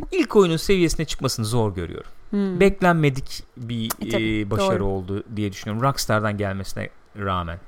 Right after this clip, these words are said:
Speaker 1: Kimse G T A benzeri bir başarı elde edeceğini tahmin etmiyordu. Bana sorarsan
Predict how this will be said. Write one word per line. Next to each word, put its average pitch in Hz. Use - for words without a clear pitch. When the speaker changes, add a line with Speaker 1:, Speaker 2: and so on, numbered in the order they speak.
Speaker 1:
Kimse 151
G 120
T 135
A 127
benzeri 110
bir 101
başarı 110
elde 104
edeceğini 98
tahmin 113
etmiyordu. 156
Bana 170
sorarsan 123